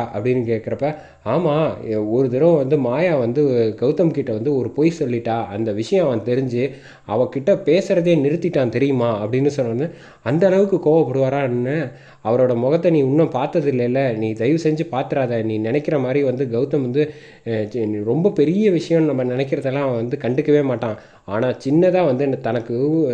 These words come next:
நம்பிக்கையானவங்க ஒரு பொய் சொல்லிட்டாங்கன்னு வச்சுக்கோயேன், அவன் வாழ்நாள் பூரா வந்து மன்னிக்கவே மாட்டான்." ம-, அப்புறம் மாயா கிட்ட எப்படி பேச ஆரம்பிச்சாங்க அப்படிங்கிறப்ப, மாயா வந்து சத்தியம் பண்ணி, "இனிமே வாழ்நாள் பூரா உன்கிட்ட பொய்யே பேச மாட்டான் அண்ணா, தயவு செஞ்சு என்னை மன்னிச்சிருன்னு" கெஞ்சினதுக்கு அப்புறம் தான் வந்து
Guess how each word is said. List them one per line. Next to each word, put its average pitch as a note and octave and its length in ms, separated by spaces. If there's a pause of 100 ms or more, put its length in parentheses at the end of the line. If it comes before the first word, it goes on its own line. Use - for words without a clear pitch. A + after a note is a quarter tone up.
(140)
நம்பிக்கையானவங்க E3 1000 (400)
ஒரு B2+ 160
பொய் E3+ 240
சொல்லிட்டாங்கன்னு D3 500
வச்சுக்கோயேன், A#2+ 520 (260)
அவன் A#2 200
வாழ்நாள் D3+ 380
பூரா D#3+ 240
வந்து C#3+ 200
மன்னிக்கவே D3+ 480
மாட்டான்." A#2+ 300
ம-, A2+ 200
அப்புறம் C3 240
மாயா D#3+ 280
கிட்ட D3 200
எப்படி C#3 260
பேச C#3 360
ஆரம்பிச்சாங்க A2+ 420
அப்படிங்கிறப்ப, A2+ 540 (420)
மாயா D3 340
வந்து B2+ 340
சத்தியம் D#3 420
பண்ணி, C3 260
"இனிமே C3+ 220
வாழ்நாள் C#3+ 420
பூரா D3+ 280
உன்கிட்ட B2 420
பொய்யே C#3 300
பேச C3 240
மாட்டான் B2+ 300
அண்ணா, B2 240
தயவு B2 260
செஞ்சு C#3 160
என்னை B2+ 200
மன்னிச்சிருன்னு" C3 520
கெஞ்சினதுக்கு C#3+ 460
அப்புறம் C#3 320
தான் D3+ 160
வந்து B2 260